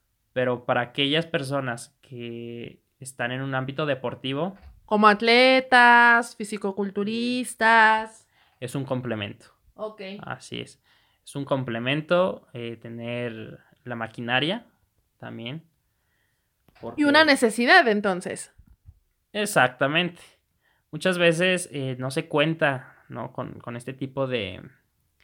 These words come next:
Speaker 1: de herramientas y a veces hay que, hay que hacer uso del conocimiento y de la experiencia que uno tiene como entrenador para que puedas dar, eh, resultados al deportista.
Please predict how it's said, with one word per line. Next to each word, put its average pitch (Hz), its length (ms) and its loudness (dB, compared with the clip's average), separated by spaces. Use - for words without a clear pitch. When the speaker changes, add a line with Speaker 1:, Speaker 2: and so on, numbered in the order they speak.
Speaker 1:
de 123 120 -10
herramientas 135 840 -2
y 147 120 -10
a 120 80 -4
veces 117 280 -8
hay 127 200 -4
que, 127 640 -6
hay 131 160 -12
que 135 240 -4
hacer 127 560 -2
uso 143 340 -4
del 117 280 -8
conocimiento 131 800 -6
y 165 60 0
de 127 100 -4
la 117 60 -6
experiencia 123 480 -10
que 131 120 -12
uno 127 160 -8
tiene 127 240 -8
como 120 180 -12
entrenador 117 580 -8
para 123 220 4
que - 80 -6
puedas 131 720 2
dar, 123 340 2
eh, 123 320 -2
resultados 131 960 -2
al 117 340 -12
deportista. - 840 -10